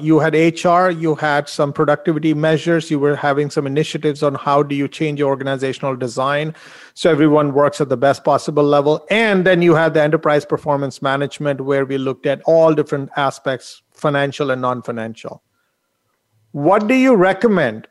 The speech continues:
given where we are now, to tweak or f-, change or remove or add so that the next normal is not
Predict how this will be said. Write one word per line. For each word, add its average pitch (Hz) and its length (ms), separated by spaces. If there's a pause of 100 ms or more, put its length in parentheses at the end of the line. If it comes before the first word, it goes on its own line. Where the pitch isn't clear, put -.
(340)
given 180 440
where 175 200
we 156 200
are 139 220
now, 123 440 (1000)
to 208 100
tweak 233 560 (100)
or 180 200
f-, - 260 (180)
change 208 500
or 175 180
remove 170 600
or 156 280
add 113 440 (1120)
so 208 360
that 160 480
the 160 200
next 185 360
normal 151 760 (680)
is 170 380
not 160 580